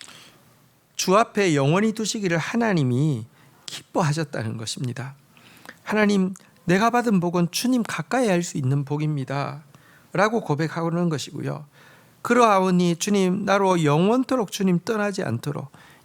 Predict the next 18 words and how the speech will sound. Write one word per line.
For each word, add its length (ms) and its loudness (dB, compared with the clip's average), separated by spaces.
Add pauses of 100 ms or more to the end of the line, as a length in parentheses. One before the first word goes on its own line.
이 160 6
복을 360 0
누리게 300 -2
하여 220 -4
주옵소서, 720 -10
주님 300 0
앞에 420 -2
항상 580 2 (120)
있게 300 -2
하옵소서라고 1800 0
고백하고 800 -2
있는 380 2
것입니다. 600 -4 (640)
여러분, 340 0
이 220 2
고백, 420 0 (1120)
이 140 4
고백이, 880 0